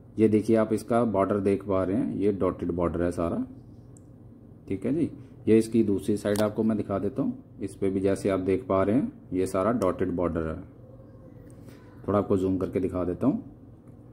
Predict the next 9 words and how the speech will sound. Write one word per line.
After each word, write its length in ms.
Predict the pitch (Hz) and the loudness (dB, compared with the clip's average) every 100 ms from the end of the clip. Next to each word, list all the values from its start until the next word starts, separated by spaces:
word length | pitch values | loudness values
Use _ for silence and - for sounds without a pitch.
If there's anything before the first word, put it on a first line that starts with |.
| - - - - - | -20 -20 -20 -20 -8
ये 140 | 87 85 | -4 -2
देखिए, 360 | 82 - - - - - - - - - - - - | -4 -8 -12 -12 -20 -20 -20 -20 -20 -20 -20 -8 4
ये 120 | 123 | 4
तो 140 | 127 | 6
है 80 | 143 | 6
नॉर्मल 440 | 139 107 95 92 90 | 6 4 2 0 -2
कॉइन, 340 | 87 80 80 - - - | -2 -4 -4 -10 -18 -12
ठीक 120 | |
है। 100 | - | -6